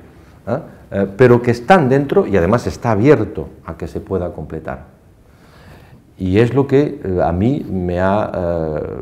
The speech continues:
pues, eh, sin-, sinceramente convencido de que esto me merecía, merecía absolutamente la pena y que considero, vuelvo a repetir, porque además, a-, a-, antes de conocer,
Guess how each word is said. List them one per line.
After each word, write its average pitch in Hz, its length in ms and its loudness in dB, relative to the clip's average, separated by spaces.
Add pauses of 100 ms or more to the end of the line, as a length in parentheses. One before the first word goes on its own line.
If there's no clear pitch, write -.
(180)
pues, - 260 -10
eh, 73 260 -4 (120)
sin-, - 460 -12 (140)
sinceramente 92 600 -4
convencido 90 680 -4
de 90 140 -4
que 87 100 -10
esto 82 180 -10
me 82 200 -6
merecía, 76 580 -8
merecía 69 460 -10
absolutamente 85 640 -10
la 87 160 -8
pena 101 240 -6 (380)
y 113 80 -2
que 98 220 -4
considero, 113 680 0 (140)
vuelvo 98 260 2
a 90 40 -2
repetir, 92 440 -4 (380)
porque 113 280 2
además, 170 400 2 (1000)
a-, - 240 -10
a-, - 320 0
antes 156 260 4
de 135 100 4
conocer, 107 640 0